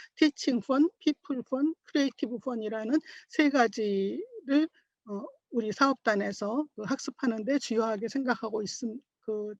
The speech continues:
학생을 지도하는 데. 그리고 네트워크 모형으로는 일 차 년도는 사업단과 현장 교사의 네트워크, 이 차 년도는 사범대학과 협력 교-,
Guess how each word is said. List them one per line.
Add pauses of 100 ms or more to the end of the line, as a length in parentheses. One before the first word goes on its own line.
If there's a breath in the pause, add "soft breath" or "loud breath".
학생을
지도하는
데. (520 loud breath)
그리고
네트워크
모형으로는
일
차
년도는
사업단과
현장
교사의
네트워크,
이
차
년도는 (320 loud breath)
사범대학과
협력
교-,